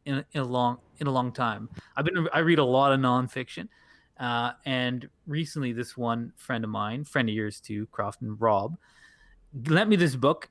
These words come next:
and it was, like, a big, thick, you know, like,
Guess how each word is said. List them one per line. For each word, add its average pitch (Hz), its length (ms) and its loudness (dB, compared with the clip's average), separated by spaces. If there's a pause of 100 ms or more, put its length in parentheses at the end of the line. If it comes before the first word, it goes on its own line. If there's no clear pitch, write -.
(300)
and 139 280 0
it 175 40 0
was, 170 100 0
like, 170 120 2
a 147 80 4
big, 208 400 4
thick, - 480 -2 (300)
you 190 180 0
know, 175 280 6
like, 208 280 0